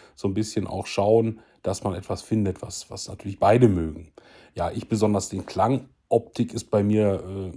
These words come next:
naja, Form follows Function, und bei meiner Frau ist das natürlich, ähm, ja, ein, ein Anspruch, dass sich die Lautsprecher möglichst au-, möglichst auch ins Wohnumfeld integrieren.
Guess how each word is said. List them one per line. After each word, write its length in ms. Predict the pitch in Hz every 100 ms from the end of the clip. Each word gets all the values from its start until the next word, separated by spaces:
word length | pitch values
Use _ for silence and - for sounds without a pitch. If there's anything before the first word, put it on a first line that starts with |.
| -
naja, 260 | 95 98
Form 440 | 92 - 107 117 113
follows 360 | - 98 90
Function, 640 | - 107 147 - 185 185 - - - -
und 240 | 123 120
bei 120 | 101
meiner 280 | 104 95 98
Frau 440 | - - 101 123
ist 160 | 139 -
das 160 | 127 -
natürlich, 580 | 120 123 123 120 -
ähm, 680 | 110 110 107 104 107 107 101
ja, 280 | 107 104 104
ein, 300 | 85 101 90
ein 160 | - 90
Anspruch, 520 | 107 127 - 139 131
dass 260 | - 104 -
sich 120 | -
die 120 | 104
Lautsprecher 540 | 104 113 - 113 110
möglichst 560 | 104 107 120 - 113 -
au-, 200 | 104 -
möglichst 520 | 107 127 127 127 -
auch 180 | - 104
ins 240 | 104 101 - _ _ _
Wohnumfeld 920 | 110 117 214 - 127 120 - 98 92
integrieren. 840 | - 90 - - 92 92 101 175